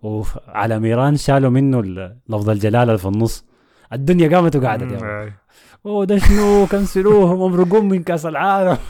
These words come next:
Speaker 1: <laughs> يا أخي الماسكة الحساب غلط يا أخي. ما، ما شايف إنه موضوع خطر شديد كده يعني.
Speaker 2: لا، هو قاصدة يا مان، هو قاصدة.
Speaker 1: ما غت-، أنا ما أعتقد. لكن الكرة بتاعت، الكرة بتاعت إيران وويلز، آه، يعني كانت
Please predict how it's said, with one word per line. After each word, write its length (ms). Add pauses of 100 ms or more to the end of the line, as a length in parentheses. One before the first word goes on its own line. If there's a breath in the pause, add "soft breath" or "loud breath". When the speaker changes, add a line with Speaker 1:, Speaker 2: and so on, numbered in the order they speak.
(160)
Speaker 1:
<laughs> 300
يا 80
أخي 140
الماسكة 420
الحساب 500
غلط 360
يا 140
أخي. 140
ما، 440 (220)
ما 140
شايف 180
إنه 120
موضوع 240
خطر 300
شديد 340
كده 180
يعني. 280 (240 loud breath)
Speaker 2:
لا، 180
هو 120
قاصدة 600
يا 60
مان، 160
هو 220
قاصدة. 300 (240 loud breath)
Speaker 1:
ما 300
غت-، 120
أنا 120
ما 100
أعتقد. 340
لكن 240
الكرة 380
بتاعت، 440
الكرة 180
بتاعت 220
إيران 260
وويلز، 420 (540 soft breath)
آه، 240
يعني 460 (280)
كانت 180